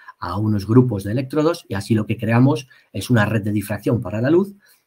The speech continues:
que lo que hace es generar estos tres órdenes de difracción, la luz directa, el orden más uno y el menos uno.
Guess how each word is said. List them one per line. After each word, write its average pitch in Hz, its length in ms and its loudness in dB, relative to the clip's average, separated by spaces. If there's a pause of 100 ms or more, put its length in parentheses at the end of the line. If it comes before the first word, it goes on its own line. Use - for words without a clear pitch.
(140)
que 110 100 -2
lo 110 100 -2
que 120 80 -2
hace 113 120 -2
es 117 80 -4
generar 104 360 -2
estos 95 240 -10
tres 98 200 -8
órdenes 87 300 -12
de 87 60 -14
difracción, 95 560 -10
la 87 200 -8 (200)
luz 98 240 -8
directa, 151 640 -2
el 92 320 -6
orden 95 260 -4
más 117 220 2
uno 147 340 4 (380)
y 104 80 -2
el 98 80 2
menos 90 260 -4
uno. - 300 -8